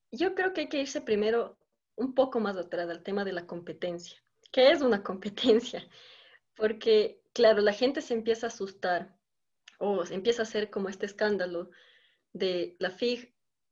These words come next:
porque se vuelve competencia el parkour oficialmente. Pero entonces no había Art of Motion, pero entonces no había antes el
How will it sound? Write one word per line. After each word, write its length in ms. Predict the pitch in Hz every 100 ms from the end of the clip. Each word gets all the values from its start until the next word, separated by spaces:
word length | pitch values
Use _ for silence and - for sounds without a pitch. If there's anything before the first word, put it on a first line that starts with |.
| _ _
porque 320 | 220 202 202
se 160 | 196 196
vuelve 340 | 202 247 208
competencia 580 | - 175 180 - 170 -
el 60 | -
parkour 400 | 165 165 - -
oficialmente. 840 | - 196 185 - 175 175 170 - _ _ _ _ - _ _ _ _ _ _ _ _
Pero 220 | 254 247
entonces 580 | 254 254 269 294 285 269
no 100 | 262
había 440 | 262 269 247 233 214
Art 180 | 226
of 80 | 226
Motion, 520 | 233 269 262 185 180 180 _ _ _
pero 180 | 208 208
entonces 560 | 214 214 233 240 247 226
no 100 | 214
había 580 | 214 226 226 220 208 202
antes 640 | 196 208 208 214 202 208 -
el 640 | 185 180 175 175 180 -